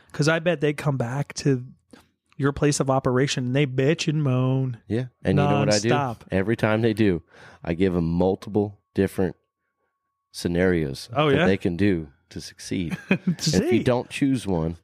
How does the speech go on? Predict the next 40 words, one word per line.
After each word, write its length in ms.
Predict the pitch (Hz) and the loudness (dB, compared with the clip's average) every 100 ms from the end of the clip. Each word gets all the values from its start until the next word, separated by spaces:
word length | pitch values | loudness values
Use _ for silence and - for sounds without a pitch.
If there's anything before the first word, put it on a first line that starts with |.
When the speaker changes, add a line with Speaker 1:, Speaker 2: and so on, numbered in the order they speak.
| _ _ _ - | _ _ _ -4
Speaker 2:
I 80 | 101 | -4
can't 340 | - 113 69 | -2 -2 -2
help 240 | 85 95 - | -2 -4 -2
you 160 | 92 | -2
any 120 | 85 | -2
further 340 | 82 90 87 80 | -2 -2 -2 -2
than 240 | 80 78 | -6 -6
that. 180 | 78 - | -8 -2
Speaker 1:
Hey, 280 | 185 208 107 | 2 2 0
and 160 | 123 151 | -2 2
that's 220 | 202 117 | 2 0
Speaker 2:
I'll 20 | |
Speaker 1:
what 40 | - | 0
Speaker 2:
give 140 | 113 | 0
you 140 | 101 92 | 0 -2
five 540 | - - 110 117 123 | -4 -2 0 0 -2
different 340 | 117 117 85 | -4 -2 -2
ways 500 | 90 95 82 69 - _ _ _ | 2 2 2 -4 -12 _ _ _
you 120 | 98 | -4
can 120 | 98 90 | -2 0
get 160 | 98 | -2
through 240 | - 147 113 | 0 0 0
this. 320 | 67 - - _ _ _ _ _ - 80 | -2 -8 -20 _ _ _ _ _ -18 -10
If 100 | 90 | -8
you 80 | |
can't 320 | 82 123 - 123 | -4 -2 0 0
do 120 | 127 | 0
the 100 | 120 | 2
five 280 | 139 131 120 | 2 2 0
different 320 | 131 131 - | -2 -2 0
ways, 480 | 156 113 92 - - _ _ _ _ - | 2 2 0 -4 -12 _ _ _ _ -2
then 100 | 87 | 0
I'm 100 | 82 | 0
sorry, 380 | - 120 127 80 | 0 0 0 -2
I 80 | 73 | -2
can't 220 | 95 85 | -2 0
help 240 | 92 - | 0 -2
you. 60 | 76 | -4
I'm 80 | 76 | -2
done. 320 | 90 101 | 0 0